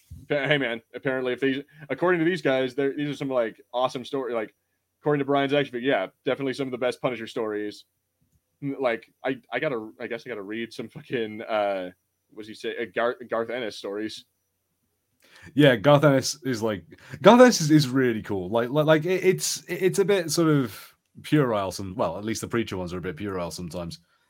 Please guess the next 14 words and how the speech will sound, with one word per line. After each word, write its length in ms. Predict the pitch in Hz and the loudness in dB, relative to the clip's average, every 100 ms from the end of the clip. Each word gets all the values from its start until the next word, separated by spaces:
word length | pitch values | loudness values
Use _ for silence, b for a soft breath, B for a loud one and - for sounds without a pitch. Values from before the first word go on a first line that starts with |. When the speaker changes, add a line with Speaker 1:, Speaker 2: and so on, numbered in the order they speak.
| _ _ _ | _ _ _
Speaker 2:
Um, 380 | 110 107 107 110 | -2 0 0 -2
but, 180 | 123 117 | -2 0
like, 220 | 117 113 | -2 -2
he, 220 | - 143 | 0 2
he 160 | 139 147 | 4 4
never, 240 | 156 165 | 6 6
like, 220 | 175 165 147 | 6 4 4
pulls 180 | 165 | 4
his 120 | 151 156 | 2 4
punches. 380 | 165 165 165 | 2 2 -2
He 120 | 143 139 | -2 0
goes 300 | 143 151 147 | 4 4 2
for, 80 | |
like, 260 | 139 135 131 | -2 -2 -4